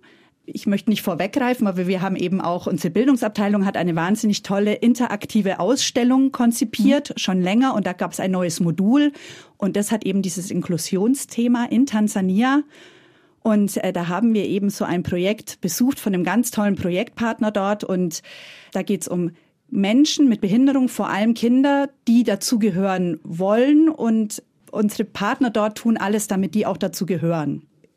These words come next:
Speaker 2: Witzig, ich habe jetzt grad gedacht, Mbeya, da war ich auch. Ich habe grad überlegt, was ich da erlebt habe. Also ehrlich gesagt habe ich da nur übernachtet, bin umgestiegen von einem Bus in den anderen.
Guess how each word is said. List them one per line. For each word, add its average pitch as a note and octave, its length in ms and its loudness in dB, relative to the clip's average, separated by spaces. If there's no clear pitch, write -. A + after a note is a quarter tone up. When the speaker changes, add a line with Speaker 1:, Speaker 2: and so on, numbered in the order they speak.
Speaker 2:
Witzig, G#3+ 460 -2
ich F3+ 100 -4
habe F#3 100 -2
jetzt G3+ 140 -4
grad F#3 160 -4
gedacht, F3 300 -2
Mbeya, F#3 420 2
da F3 140 0
war E3+ 160 0
ich - 160 -8
auch. E3+ 180 -4
Ich F#3 140 -4
habe F3+ 80 -8
grad F3+ 160 -8
überlegt, F3 500 -4
was D#3 220 -10
ich G3+ 120 -8
da G#3 80 -2
erlebt F#3 380 -4
habe. A#3 180 -4
Also F3+ 140 -2
ehrlich F#3+ 200 -4
gesagt F3+ 380 -4
habe F#3 120 -4
ich - 60 -12
da F#3+ 100 0
nur F#3 200 2
übernachtet, D#3+ 540 -2
bin - 140 -4
umgestiegen G3 420 0
von F3+ 220 -6
einem E3+ 260 2
Bus F#3 180 -2
in F#3 120 -2
den E3 160 0
anderen. G#3+ 480 2